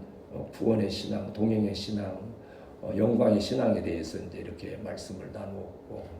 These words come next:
뭐, 여러분 얼마나 그게 마음에 새겨졌는지는 모르겠지만, 그 말씀을 나눈 이후에 이제 이월은 꿈꾸는 달이다.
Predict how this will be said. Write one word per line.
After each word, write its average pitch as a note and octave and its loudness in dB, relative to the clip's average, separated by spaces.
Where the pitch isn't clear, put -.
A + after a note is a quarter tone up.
뭐, F#2 -8
여러분 G2+ -2
얼마나 G#2+ 4
그게 G2 2
마음에 G2 6
새겨졌는지는 F#2+ 0
모르겠지만, G#2 -2
그 - -4
말씀을 G2 0
나눈 G2+ 2
이후에 G2+ 2
이제 G2+ 0
이월은 A2+ 6
꿈꾸는 D#3+ 2
달이다. - 2